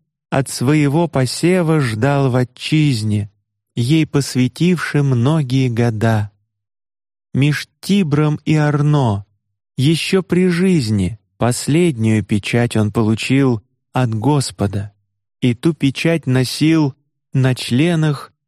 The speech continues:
за два года до кончины. Когда ж пришел его последний час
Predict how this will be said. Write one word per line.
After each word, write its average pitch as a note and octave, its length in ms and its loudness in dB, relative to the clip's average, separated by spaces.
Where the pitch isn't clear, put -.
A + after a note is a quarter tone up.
за E3 280 0
два D#3+ 200 0
года D3+ 400 2
до C3 140 0
кончины. A2+ 760 -2
Когда C3+ 360 0
ж - 120 -8
пришел D3+ 540 0
его C#3+ 420 0
последний C#3+ 760 0
час C3+ 520 -2